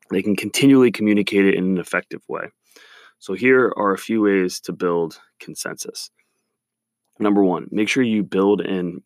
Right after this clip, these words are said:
agreement among stakeholders by doing good research.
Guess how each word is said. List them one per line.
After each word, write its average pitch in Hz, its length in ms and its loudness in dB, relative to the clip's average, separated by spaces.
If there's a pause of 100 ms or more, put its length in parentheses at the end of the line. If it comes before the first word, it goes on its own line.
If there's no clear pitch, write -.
(140)
agreement 104 580 0
among 92 300 -2
stakeholders 87 640 -4
by 87 120 -10 (100)
doing 92 360 -2 (140)
good 85 260 -2 (140)
research. - 500 -10